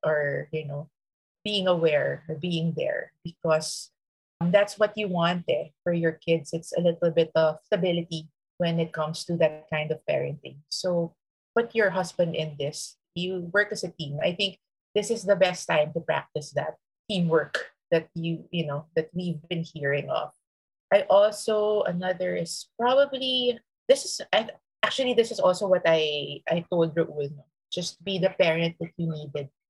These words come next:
to be. I think if you start and think there, it will just naturally work. And that's where you'll find what's needed. And lastly, of course, kasi, like I said, it's gonna be hard.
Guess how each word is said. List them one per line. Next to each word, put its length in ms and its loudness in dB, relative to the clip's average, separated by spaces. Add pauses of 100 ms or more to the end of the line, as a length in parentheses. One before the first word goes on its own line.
(160)
to 80 -8
be. 140 -10 (560)
I 220 -6
think 340 -4 (720)
if 260 2
you 300 0
start 640 0
and 180 -2
think 300 -2 (360)
there, 420 -2 (760)
it 220 -6
will 160 2
just 340 -2 (680)
naturally 840 -2 (140)
work. 340 0 (520)
And 360 -8
that's 240 -4
where 160 4
you'll 200 4 (120)
find 320 0 (160)
what's 220 -2
needed. 320 -6 (320)
And 220 2 (160)
lastly, 440 2
of 200 -2
course, 360 2
kasi, 480 2 (300)
like 140 6
I 60 4
said, 220 4
it's 120 -4
gonna 180 4
be 100 0
hard. 380 4